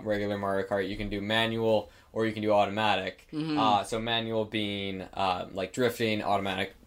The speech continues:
Speaker 1: not drifting.
Speaker 2: It, yeah, yeah, yeah.
Speaker 1: So it's easier if you do automatic,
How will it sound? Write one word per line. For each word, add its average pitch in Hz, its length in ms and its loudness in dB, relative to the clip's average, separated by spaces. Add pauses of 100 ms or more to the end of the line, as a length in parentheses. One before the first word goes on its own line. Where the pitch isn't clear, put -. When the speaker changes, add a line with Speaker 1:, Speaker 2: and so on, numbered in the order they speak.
(360)
Speaker 1:
not 95 260 -4
drifting. - 340 -10
Speaker 2:
It, 127 140 0
yeah, 120 320 -2
yeah, 69 140 -10 (100)
yeah. - 120 -12
Speaker 1:
So 156 160 4
it's 143 240 2
easier 151 460 -2
if 123 180 0
you 120 120 -4
do 113 240 0
automatic, 104 760 2